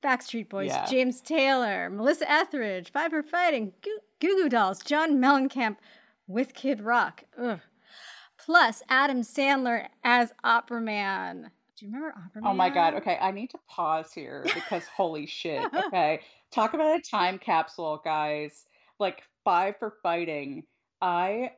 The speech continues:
Speaker 2: forgot they even existed, and now I can't get their damn song out of my head. What, what is, like, the Hero song
Speaker 1: Uh-huh,
Speaker 2: or whatever?
Speaker 1: uh-huh, uh-huh.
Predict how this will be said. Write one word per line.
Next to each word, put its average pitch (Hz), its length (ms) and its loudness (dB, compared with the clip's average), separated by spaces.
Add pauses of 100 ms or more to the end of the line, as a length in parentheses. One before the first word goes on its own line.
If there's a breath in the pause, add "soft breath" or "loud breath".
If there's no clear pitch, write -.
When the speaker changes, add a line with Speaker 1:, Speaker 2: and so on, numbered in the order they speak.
Speaker 2:
forgot 180 580 -2
they 180 120 -6
even 180 260 -8
existed, 170 600 -2
and 165 80 -6
now 170 120 2
I 180 60 4
can't 180 300 -4
get 180 140 -6
their 175 100 -4
damn 156 360 0
song 160 500 0
out 160 140 -4
of 160 100 -8
my 156 140 -4
head. 160 500 -2
What, 196 140 -4
what 196 140 -4
is, 190 140 -4
like, 185 140 -2
the 175 60 -12
Hero 175 640 2
song - 160 0
Speaker 1:
Uh-huh, 185 420 0
Speaker 2:
or 180 80 -2
whatever? 190 400 0
Speaker 1:
uh-huh, 202 100 -8
uh-huh. 226 320 -12